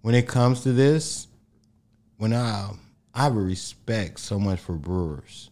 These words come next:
you know. It's hard to do what we're doing now, is talk and be yourself in front of, like, listeners and talk about your passion and, you know, really put yourself out there. Talk about why you created a brewery and why you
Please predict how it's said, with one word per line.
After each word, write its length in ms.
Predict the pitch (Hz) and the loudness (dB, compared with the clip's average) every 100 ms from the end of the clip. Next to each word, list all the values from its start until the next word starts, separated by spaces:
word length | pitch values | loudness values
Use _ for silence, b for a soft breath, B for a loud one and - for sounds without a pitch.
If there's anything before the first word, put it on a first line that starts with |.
| - | -10
you 140 | 95 | -6
know. 360 | 90 85 90 90 b b b b | -4 -4 -6 -8 b b b b
It's 160 | 123 135 | -10 -6
hard 340 | 127 113 110 | 0 2 2
to 60 | 101 | 0
do 220 | 92 98 | 0 0
what 140 | 90 87 | 0 0
we're 140 | 95 | -2
doing 380 | 82 90 82 80 | 0 -2 -2 -2
now, 360 | 80 80 82 - _ - | -4 -6 -10 -16 _ -18
is 140 | 78 - - | -16 -16 -12
talk 540 | - 92 85 73 - _ b b b b - | -2 0 0 -2 -12 _ b b b b -14
and 360 | 82 82 78 76 | -8 -8 -8 -4
be 100 | 98 | -2
yourself 760 | 90 87 85 - 85 80 78 - _ - | 0 -2 -4 -4 -4 -4 -6 -12 _ -16
in 160 | 82 - | -14 -12
front 320 | - 87 82 | -6 -4 -4
of, 160 | 76 | -6
like, 420 | 82 73 76 71 - _ b b b b _ _ _ _ | -8 -8 -8 -10 -14 _ b b b b _ _ _ _
listeners 760 | 90 90 92 - 95 85 82 76 | -6 0 0 0 -2 -2 -2 -6
and 180 | 71 - | -12 -12
talk 320 | - 92 87 | -4 -2 -2
about 340 | 85 85 82 87 | -2 -2 -2 -6
your 80 | |
passion 960 | 80 95 85 85 85 - 85 82 80 73 - | -6 -6 -4 -4 -6 -8 -6 -6 -8 -10 -12
and, 380 | 76 71 71 69 - b b b b b b | -14 -12 -12 -14 -18 b b b b b b
you 120 | 110 | 0
know, 160 | 101 92 | 0 2
really 260 | 110 120 | 2 2
put 200 | 113 127 | 0 -2
yourself 400 | 104 - 104 90 | -4 -4 -4 -4
out 240 | 101 107 - | -4 -4 -4
there. 160 | 87 | -8
Talk 240 | 90 101 104 | -6 -4 -4
about 380 | 98 92 87 | -4 -4 -6
why 280 | - 85 87 | -10 -6 -2
you 180 | 95 95 | -2 -2
created 520 | 87 98 90 87 87 | -2 -2 0 0 -2
a 40 | 82 | -4
brewery 500 | 87 98 95 82 76 | -4 -2 -2 -4 -8
and 300 | 82 85 85 | -8 -6 -4
why 360 | 90 90 92 | 0 2 2
you 420 | 92 87 92 90 | 0 0 -2 -2